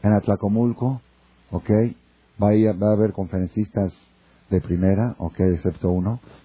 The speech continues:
¿ok? Va a estar ahí el doctor Isaac Betech, Beat Hashem y otros conferencistas más. Será fin de semana, están todos invitados a participar, que todavía quedan algunos lugares disponibles. Y también quiero anunciar, ya que estamos con esto, quiero anunciar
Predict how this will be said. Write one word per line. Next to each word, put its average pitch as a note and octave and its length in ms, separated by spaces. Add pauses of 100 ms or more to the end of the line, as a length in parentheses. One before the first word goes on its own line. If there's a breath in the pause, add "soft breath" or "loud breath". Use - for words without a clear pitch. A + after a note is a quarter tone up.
(100)
¿ok? E2 200 (580 soft breath)
Va G#2 60
a - 20
estar G#2+ 220
ahí G#2+ 140
el F#2+ 160
doctor G2 280
Isaac G2 260
Betech, G#2+ 520
Beat G2 140
Hashem G2 320
y - 20
otros G2 260
conferencistas F2 540
más. G#2+ 260 (400 loud breath)
Será A2 200
fin A2+ 120
de A2 80
semana, G#2+ 360
están G#2 240
todos A#2+ 220
invitados G#2 420
a F#2+ 60
participar, F#2 640
que - 100
todavía G2 260
quedan G#2+ 260
algunos G2 260
lugares G2+ 280
disponibles. G#2 680 (500 soft breath)
Y C#3 140
también C3 360
quiero B2+ 220
anunciar, A#2+ 380
ya A2+ 120
que A2 80
estamos A#2 340
con A2+ 160
esto, A#2 320
quiero A#2 180
anunciar A2+ 540